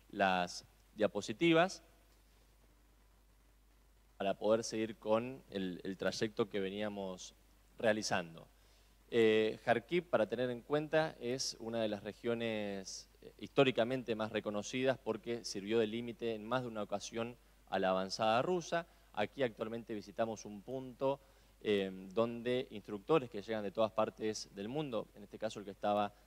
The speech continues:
de espaldas es originario de Estados Unidos, preparan a los voluntarios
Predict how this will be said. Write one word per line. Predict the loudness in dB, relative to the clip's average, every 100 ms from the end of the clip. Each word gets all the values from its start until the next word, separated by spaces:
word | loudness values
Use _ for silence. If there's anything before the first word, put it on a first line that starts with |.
| -6
de | -6
espaldas | 2 2 4 0 -2 -6
es | -4
originario | -4 -4 -4 -2
de |
Estados | 0 2 0 -2
Unidos, | -4 -2
preparan | 0 4 4 4 -2
a |
los | -4
voluntarios | -4 -6 2 2 4 0